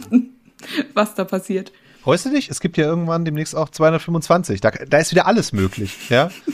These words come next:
Speaker 1: <laughs>
Speaker 2: Da ist wird wieder alles denkbar.
Speaker 1: Ja, ich,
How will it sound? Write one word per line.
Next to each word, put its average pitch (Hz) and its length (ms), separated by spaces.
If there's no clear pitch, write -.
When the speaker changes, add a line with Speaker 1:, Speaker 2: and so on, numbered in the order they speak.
Speaker 1:
<laughs> 269 100
Speaker 2:
Da 131 120
ist 151 180
wird 170 240
wieder 170 220
alles 202 360
denkbar. 127 580
Speaker 1:
Ja, 220 100
ich, 247 320